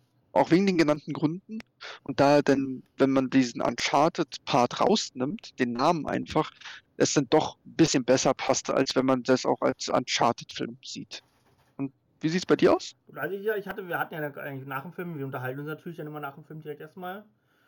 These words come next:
Speaker 2: Aber ich habe jetzt noch mal eine Weile drüber nachgedacht. Also als ein Abenteurer-, ein Abenteuerfilm gebe ich ihm sieben.
Speaker 1: Mhm.
Speaker 2: Weil er auch, weil ich einfach drüber nachgedacht habe und ich dachte, ich würde mir lieber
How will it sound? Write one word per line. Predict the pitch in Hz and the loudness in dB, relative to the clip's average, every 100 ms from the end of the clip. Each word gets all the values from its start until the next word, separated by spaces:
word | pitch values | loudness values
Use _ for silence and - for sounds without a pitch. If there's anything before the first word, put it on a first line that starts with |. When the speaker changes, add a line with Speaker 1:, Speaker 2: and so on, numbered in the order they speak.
| _ - | _ -10
Speaker 2:
Aber | 147 | -8
ich | |
habe | 185 | -8
jetzt | 208 | -8
noch | 202 | -10
mal | |
eine | 170 135 | -6 -4
Weile | 175 | -6
drüber | 190 185 | -6 -8
nachgedacht. | 143 160 208 - | -8 -8 -10 -12
Also | 156 147 151 - | -8 -6 -8 -8
als | 151 151 165 _ _ _ _ | -6 -4 -6 _ _ _ _
ein | 156 151 | -14 -10
Abenteurer-, | 143 196 226 226 214 196 - | -6 -8 -8 -12 -12 -14 -8
ein | 165 156 | -8 -8
Abenteuerfilm | - 156 - 196 196 175 | -14 -16 -12 -10 -10 -14
gebe | 170 | -16
ich | 156 | -14
ihm | 156 139 - 143 | -14 -14 -16 -18
sieben. | 127 139 180 254 _ _ _ _ _ _ _ _ _ _ _ _ _ _ _ _ - | -16 -14 -14 -16 _ _ _ _ _ _ _ _ _ _ _ _ _ _ _ _ -8
Speaker 1:
Mhm. | 123 147 | -2 -2
Speaker 2:
Weil | 160 | 0
er | 175 | -2
auch, | 175 | -2
weil | 175 175 | -4 -2
ich | 190 | -4
einfach | 190 | -6
drüber | 185 180 | -8 -6
nachgedacht | 165 214 | -6 -6
habe | 190 | -10
und | |
ich | 170 | -10
dachte, | 165 | -12
ich | 180 | -10
würde | 180 196 | -8 -6
mir | 185 170 | -6 -8
lieber | 180 220 240 254 302 | -10 -6 -6 -6 -10